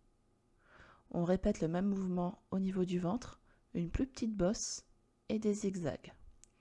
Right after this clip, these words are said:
Donc il faut vraiment que la bosse sur le dos du poisson soit plus grande que celle du ventre. Pour la queue du poisson, c'est deux lignes en diagonale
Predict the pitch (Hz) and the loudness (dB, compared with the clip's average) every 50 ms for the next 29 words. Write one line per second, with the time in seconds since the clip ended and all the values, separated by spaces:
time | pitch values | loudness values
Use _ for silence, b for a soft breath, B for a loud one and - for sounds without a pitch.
0 | b b b b b b _ _ _ _ _ _ - - _ _ _ - - 208 | b b b b b b _ _ _ _ _ _ -20 -20 _ _ _ -8 -4 -2
1 | 196 - - 202 - 196 190 196 196 196 196 196 196 202 - - 180 175 170 165 | -2 -2 -2 0 2 2 4 4 4 4 4 4 2 0 0 0 0 0 0 -2
2 | - 185 185 190 202 208 202 - - - - - 165 160 170 185 190 202 214 - | -2 6 8 10 10 10 8 4 0 -2 0 2 2 4 6 6 6 8 6 6
3 | - - 170 180 - 202 202 - - - 170 165 - - 226 220 196 190 190 196 | 6 6 4 4 2 0 -2 -2 -2 -2 -2 0 2 4 4 6 6 4 4 2
4 | 220 226 - - 208 - - - 190 180 180 175 180 180 175 135 101 - - - | 2 0 -2 -6 -8 -8 -2 0 0 2 0 0 -2 -4 -4 -4 -4 -6 -10 -16
5 | - - - - B B B B B B B B B B B B B B B - | -18 -20 -20 -20 B B B B B B B B B B B B B B B 4
6 | - 180 170 175 - - - 240 233 233 214 - 185 180 175 - - - - 160 | 6 8 8 8 6 6 6 8 8 10 10 10 8 8 8 6 4 2 2 2
7 | 185 233 - - - - - - 165 156 147 - 196 - _ _ _ _ _ _ | 2 2 0 -2 -6 -10 -6 -2 -2 -2 -2 -4 -8 -14 _ _ _ _ _ _
8 | - 180 180 196 214 240 240 220 220 226 226 220 214 190 185 - - 180 180 175 | -10 -6 4 6 8 8 10 8 8 8 6 6 6 4 2 0 0 0 2 2
9 | 175 170 165 170 160 156 147 147 180 208 240 | 2 2 2 2 0 0 0 -2 -2 -2 -4